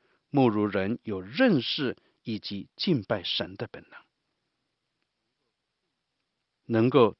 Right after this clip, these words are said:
对神渴望，认识他的神性、旨意以及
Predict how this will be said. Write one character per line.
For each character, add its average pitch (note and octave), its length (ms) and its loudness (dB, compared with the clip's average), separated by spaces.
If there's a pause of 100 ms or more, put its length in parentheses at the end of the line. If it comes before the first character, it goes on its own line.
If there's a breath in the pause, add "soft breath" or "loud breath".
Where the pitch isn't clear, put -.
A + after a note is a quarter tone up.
(140)
对 C3+ 240 2
神 G#2 440 -4 (680)
渴 A2 260 -6
望， E3 260 -4 (1500)
认 C4+ 240 8
识 - 200 -2
他 A2 140 -8
的 F#2 100 -10
神 - 300 -10
性、 - 280 -6 (960)
旨 G#2+ 260 -10
意 D#3 260 -4 (1000)
以 A2+ 140 -8
及 A#2 320 -8